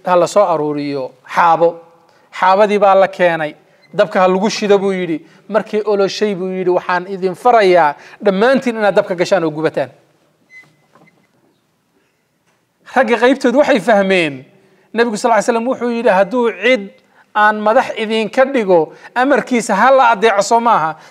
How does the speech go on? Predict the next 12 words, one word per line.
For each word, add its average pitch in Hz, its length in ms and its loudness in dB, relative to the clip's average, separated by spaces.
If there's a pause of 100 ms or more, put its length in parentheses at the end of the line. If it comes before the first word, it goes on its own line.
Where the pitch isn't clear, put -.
Dee 190 60 0
ha 208 100 2
la 208 160 2
adeeco, 165 240 0
janna 202 240 0
lagu 175 180 -4
gelayaay." 151 540 -2 (720)
Nin 220 200 -6
dhallinyaradii 185 560 2
ka 185 160 -4
mid 147 180 -6
ah - 140 -16